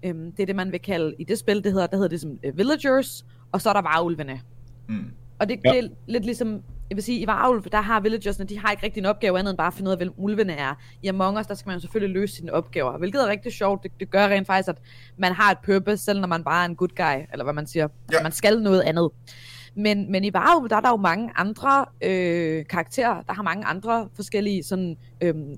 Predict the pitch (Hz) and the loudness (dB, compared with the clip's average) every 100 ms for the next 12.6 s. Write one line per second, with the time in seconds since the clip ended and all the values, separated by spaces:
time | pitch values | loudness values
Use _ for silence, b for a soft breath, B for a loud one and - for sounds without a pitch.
0 | - 196 196 233 - 254 226 214 202 - | -4 -2 0 -4 -6 -2 4 4 4 0
1 | - 180 175 160 156 - - 160 139 - | -2 -2 0 2 2 0 -2 -2 0 -2
2 | - 196 - 208 180 - 170 185 240 170 | -2 -2 0 0 0 2 2 2 2 0
3 | 147 160 151 147 B B B - 208 196 | 0 -2 -4 -6 B B B 0 0 -2
4 | 185 165 143 139 - - 170 156 - 214 | -4 -2 -4 -6 -10 -8 -6 -2 -2 -2
5 | - - - - 180 180 160 156 - - | -4 -14 -10 -2 2 4 4 2 -4 -14
6 | - 170 165 - 170 151 151 160 - 170 | -2 -2 -2 -4 -4 -4 -6 -8 -6 0
7 | 156 151 - 175 165 165 180 208 214 220 | 0 0 -2 -6 -2 0 2 4 6 4
8 | 147 B B B - 185 - - 175 208 | 2 B B B -2 -2 -4 2 2 2
9 | - 220 214 202 180 156 175 175 170 175 | 0 0 0 -2 -2 -2 -4 -4 -2 0
10 | 185 214 117 147 208 233 226 - 226 165 | 0 0 0 -2 -4 -6 -8 -6 -4 -2
11 | 180 214 - 160 185 233 240 B B B | -2 -4 0 0 2 2 0 B B B
12 | - 180 165 160 156 | -4 -2 -2 -6 -10